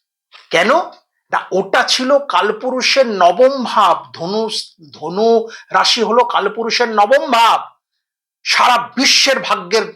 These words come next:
উপর ছড়ি ঘড়িয়েছিল করোনা, মনে করে দেখুন। আর এটা দ্বাদশ ভাবে কিন্তু, ব্যয় ভাবে, আরো মারাত্মক জায়গায়,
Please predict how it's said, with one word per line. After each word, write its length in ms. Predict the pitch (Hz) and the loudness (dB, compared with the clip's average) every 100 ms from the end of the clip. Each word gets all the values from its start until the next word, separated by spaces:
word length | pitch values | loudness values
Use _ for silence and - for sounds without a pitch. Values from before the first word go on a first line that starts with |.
| _ _ - | _ _ -12
উপর 220 | 196 240 247 196 151 | -2 0 -2 -8 -6
ছড়ি 280 | - 190 190 | 0 0 0
ঘড়িয়েছিল 460 | 170 196 170 185 170 | -2 -2 -2 -4 -4
করোনা, 440 | 160 147 123 110 _ - | -2 -2 -6 -10 _ -8
মনে 140 | 160 175 | -4 0
করে 160 | 180 | 0
দেখুন। 420 | 160 165 165 120 - _ _ _ _ _ _ _ _ _ _ _ | 0 0 -2 -4 -16 _ _ _ _ _ _ _ _ _ _ _
আর 100 | - - | -6 -4
এটা 200 | 165 196 | -2 -2
দ্বাদশ 460 | 185 147 190 202 - | -2 0 2 2 0
ভাবে 200 | 170 151 | -2 -4
কিন্তু, 280 | 139 131 117 | -6 -14 -8
ব্যয় 260 | 117 170 185 | -2 0 0
ভাবে, 260 | 165 147 - - 156 | -2 -6 -14 -6 0
আরো 160 | 202 | 0
মারাত্মক 460 | 220 196 190 - 135 | 2 0 -2 -8 -14
জায়গায়, 420 | 139 120 113 | -14 -14 -16